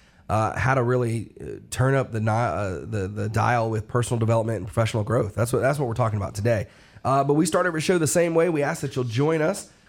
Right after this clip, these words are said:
and here's how we do it. Lord, we give you thanks for all things. We ask that you'd bless this show,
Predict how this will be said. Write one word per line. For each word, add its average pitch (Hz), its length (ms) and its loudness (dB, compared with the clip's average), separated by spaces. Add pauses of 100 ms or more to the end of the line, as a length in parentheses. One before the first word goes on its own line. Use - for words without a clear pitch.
(100)
and 120 100 2
here's 147 200 4
how 147 100 4
we 127 120 2
do 127 180 2
it. 107 100 -2
Lord, 160 260 4
we 139 100 -2
give 135 180 -2
you 127 80 -2
thanks 120 240 -2
for 110 160 0
all 104 100 0
things. 87 420 -8
We 113 120 2
ask 123 160 2
that - 180 -2
you'd 113 160 -2
bless 120 260 0
this 104 300 -4
show, 139 480 2